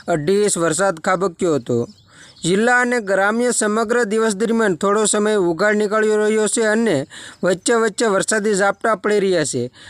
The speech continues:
આ દરમિયાન હવામાન વિભાગ દ્વારા હજુ આગામી ત્રણ દિવસ સુધી અરવલ્લી અને સાબરકાંઠા જિલ્લામાં વરસાદી માહોલ રહેવાની શક્યતાઓ વ્યક્ત કરવામાં આવી છે.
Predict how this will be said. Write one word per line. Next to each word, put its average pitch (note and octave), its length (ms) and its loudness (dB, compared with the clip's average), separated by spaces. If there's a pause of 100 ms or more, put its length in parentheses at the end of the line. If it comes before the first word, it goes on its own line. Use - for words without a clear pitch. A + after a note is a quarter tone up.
(160)
આ G#3 180 2
દરમિયાન A#3 460 0
હવામાન A3+ 480 2
વિભાગ A3 280 -2
દ્વારા G#3+ 460 2
હજુ F#3+ 240 -2
આગામી G3 460 0
ત્રણ G3+ 380 0
દિવસ G3+ 260 2
સુધી F#3 400 0
અરવલ્લી G#3+ 400 0
અને G#3 420 0 (320)
સાબરકાંઠા G#3+ 720 0
જિલ્લામાં G#3 540 2
વરસાદી G3+ 500 0
માહોલ G3 300 2
રહેવાની F#3 420 0
શક્યતાઓ F3+ 520 0
વ્યક્ત E3+ 320 0
કરવામાં F#3 460 2
આવી F#3+ 140 0
છે. B2 340 -4